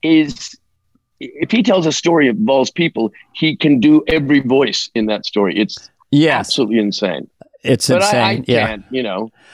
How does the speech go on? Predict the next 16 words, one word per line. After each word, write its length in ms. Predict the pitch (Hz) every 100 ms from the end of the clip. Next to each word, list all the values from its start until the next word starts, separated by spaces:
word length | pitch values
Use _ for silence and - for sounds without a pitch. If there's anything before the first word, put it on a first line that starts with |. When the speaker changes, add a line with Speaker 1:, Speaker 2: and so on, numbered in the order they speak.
| - _ _ _ -
Speaker 1:
Um, 100 | 110
Speaker 2:
I, 380 | 104 196 214 -
I, 280 | 160 220 - _ _
I 140 | 175 226
think 240 | 330 285
being 200 | 247 226
assigned 640 | 185 - - 214 214 202 165
them 220 | 135 127
was 200 | 139 123
good 360 | - 165 143
when 160 | 143 139
you're 160 | 139 139
on 160 | 139
S 200 | 143 139
N 80 | 151
L. 360 | 151 151 165